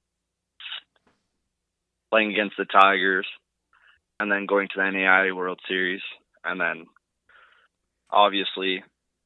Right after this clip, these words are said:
on Saturday winning the, the championship. It was, that's probably top now. <laughs>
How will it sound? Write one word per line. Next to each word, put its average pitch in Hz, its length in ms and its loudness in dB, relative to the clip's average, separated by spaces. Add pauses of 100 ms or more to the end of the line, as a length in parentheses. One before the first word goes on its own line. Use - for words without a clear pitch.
(220)
on 107 320 0
Saturday 104 420 4
winning 98 360 -6
the, 92 200 -6 (1600)
the 110 120 -6 (200)
championship. 123 680 2 (360)
It 104 100 -4
was, 90 180 -8 (400)
that's 117 160 2
probably 104 280 0
top 98 340 -6
now. 101 400 -4
<laughs> - 40 -12